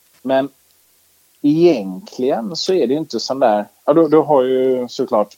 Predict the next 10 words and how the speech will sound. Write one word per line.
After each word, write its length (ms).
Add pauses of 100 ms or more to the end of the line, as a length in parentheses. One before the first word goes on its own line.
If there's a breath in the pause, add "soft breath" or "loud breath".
Eau 180
Rouge, 520
alltså 220
kompressionen 960
i 120
Eau 140
Rouge, 500 (300)
G-kraften 760
där 160
nere. 420